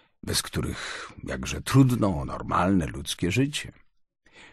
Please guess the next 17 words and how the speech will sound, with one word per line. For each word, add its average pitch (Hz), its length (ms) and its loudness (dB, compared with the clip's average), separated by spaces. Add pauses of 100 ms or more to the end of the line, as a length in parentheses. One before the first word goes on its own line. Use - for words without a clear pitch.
Jest - 340 0
także 143 640 2
harmonia 156 880 0
wśród - 380 -2
członków 60 560 -8
rodziny, 55 680 -8 (500)
oparta 143 420 2
na 147 140 4
wzajemnej 131 540 4
dobrej 117 460 6
woli 98 640 2 (280)
i 120 100 8
ustępliwości. - 1120 0 (960)
Jest 214 200 6
pewien 117 340 8
poziom 98 440 6
kulturalny 87 840 0